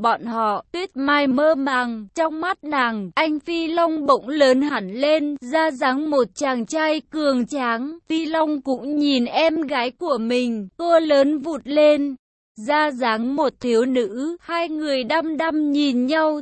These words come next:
trong tâm trí của họ dường như có một ngọn lửa, một sức mạnh nào đó đang điều khiển họ, buộc họ không tuân thủ theo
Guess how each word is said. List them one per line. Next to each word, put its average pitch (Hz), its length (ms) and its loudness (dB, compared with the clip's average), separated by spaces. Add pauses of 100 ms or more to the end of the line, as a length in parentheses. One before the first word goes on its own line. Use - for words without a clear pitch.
trong 311 260 -2
tâm 320 320 0
trí 262 240 -2
của 254 260 0
họ 208 360 0
dường 233 400 2
như 302 260 -2
có 262 220 0
một 330 360 0
ngọn 262 280 0
lửa, 202 540 -2
một 233 180 -2 (180)
sức 359 160 -6
mạnh 302 380 -4
nào 269 240 2
đó 262 360 0 (120)
đang 339 320 0
điều 294 240 -2
khiển 226 360 -2
họ, 214 420 -2
buộc 262 340 -2
họ 269 260 0
không 349 320 -4
tuân 359 240 -4
thủ 262 340 -4
theo 302 200 2